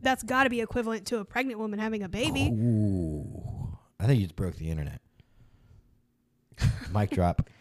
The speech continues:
Speaker 2: I, for a lot of people, too, that I want them to know this about you.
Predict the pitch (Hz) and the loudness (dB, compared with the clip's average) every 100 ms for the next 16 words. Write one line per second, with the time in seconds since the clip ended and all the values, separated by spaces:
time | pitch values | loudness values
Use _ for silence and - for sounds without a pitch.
0 | - - 127 160 165 185 185 190 277 247 | -20 6 8 10 12 12 12 10 10 8
1 | 185 - 170 143 - _ _ _ - _ | 8 12 12 12 8 _ _ _ -20 _
2 | _ _ _ _ - 151 165 139 139 120 | _ _ _ _ 8 8 10 8 8 8
3 | 110 120 135 147 143 143 135 151 | 8 8 6 2 2 4 4 2